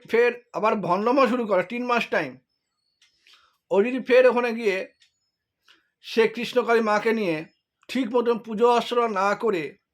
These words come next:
ঠিকভাবে মার যে যেগুলো মন্ত্র সেটা ঠিকভাবে যদি না বলে, আবার যদি সেই ত্রিশূলের ভেলকি দেখানো শুরু করে যে "আমি এই রোগ ভালো করে দেবো, ওই রোগ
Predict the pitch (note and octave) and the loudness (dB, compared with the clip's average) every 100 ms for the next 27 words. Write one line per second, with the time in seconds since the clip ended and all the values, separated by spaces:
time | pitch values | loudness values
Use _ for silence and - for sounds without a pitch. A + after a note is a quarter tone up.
0 | _ _ _ _ _ _ - C4 C#4+ A#3+ | _ _ _ _ _ _ -8 -8 0 2
1 | B3 B3 A#3+ _ _ _ _ _ _ _ | 4 4 2 _ _ _ _ _ _ _
2 | _ _ - D3 D#3+ F#3+ A#3 A3+ G3+ A#3+ | _ _ -10 -4 4 6 6 4 4 4
3 | A3+ G#3+ G#3+ A#3 A#3+ A#3 _ - F3 G3 | 6 2 4 2 0 -6 _ -12 -2 -2
4 | G3 B3 A3 C#3 C#3+ _ _ _ _ _ | -2 2 2 2 -4 _ _ _ _ _
5 | _ _ _ _ - A3+ A3 B3+ C4+ B3 | _ _ _ _ 0 0 0 -2 0 6
6 | B3+ B3 B3 A#3+ G3+ A#3 A#3 F#3 D#3+ D#3+ | 6 6 0 -2 2 2 2 0 -2 -6
7 | _ _ _ _ _ _ - E3+ A3+ A3+ | _ _ _ _ _ _ -6 2 2 4
8 | A#3+ A#3+ A#3+ A3+ - _ _ _ _ _ | 2 0 -6 -10 -16 _ _ _ _ _
9 | G#3+ G#3 A3 G#3 C4 B3+ A#3+ G3+ G3 A3 | 2 2 -2 -6 2 4 4 4 2 0
10 | B3 G3 D#3+ _ _ _ _ _ _ _ | -2 -4 -4 _ _ _ _ _ _ _
11 | _ _ F3 E3+ G3 A#3+ G#3+ A3 A#3 G#3+ | _ _ -2 0 2 2 2 0 2 0
12 | C#3+ C#3 _ _ _ _ _ _ _ _ | 0 -8 _ _ _ _ _ _ _ _
13 | _ _ _ D#3 G3 G3+ A3 A3+ G#3+ G#3+ | _ _ _ 0 2 2 2 2 4 4
14 | A#3 G#3+ A3+ G#3+ A3+ A3+ A3+ A3 G#3+ A3+ | 2 2 2 2 0 0 0 2 2 2